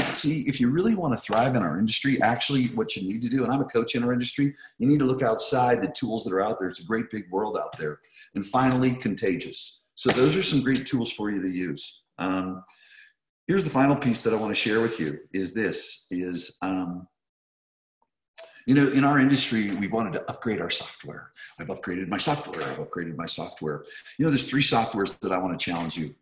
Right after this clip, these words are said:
um, to upgrade. Think about this. You can't reassure people if you're walking around in uncertainty. And it's okay to have fear. I want you to acknowledge it. Don't resist it. It's okay for you to have uncertainty. Just acknowledge it. But you wanna know what's most important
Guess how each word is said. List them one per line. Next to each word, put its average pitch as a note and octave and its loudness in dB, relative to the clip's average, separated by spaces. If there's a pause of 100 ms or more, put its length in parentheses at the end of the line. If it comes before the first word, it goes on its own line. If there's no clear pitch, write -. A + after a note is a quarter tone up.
(360)
um, E2+ -4 (240)
to - -4
upgrade. C#2+ -6 (440)
Think C#3+ 0
about C3 2
this. - -6 (300)
You C#3 0
can't - 0
reassure B2 4
people F2+ -6 (140)
if A#2+ -10
you're G2 -4
walking F2+ -2
around E2 -4
in D#2 -8
uncertainty. D2+ -10
And G2+ -2
it's A2+ 0
okay A#2 0
to F#2+ -2
have F2 -6
fear. F2+ -6
I F2+ -8
want E2+ -6
you F2 -6
to D#2+ -8
acknowledge E2 -6
it. D#2+ -12
Don't E2+ -12
resist D#2+ -12
it. D2+ -8 (380)
It's G#2 -2
okay A#2+ 2
for - -8
you G2 -4
to F#2+ -2
have F2 -4
uncertainty. F2+ -4 (400)
Just - -4
acknowledge E2 -4
it. - -8
But G2 -8
you F2 -6
wanna F#2+ -4
know G2+ -8
what's - -8
most E2 -8
important G#2+ -8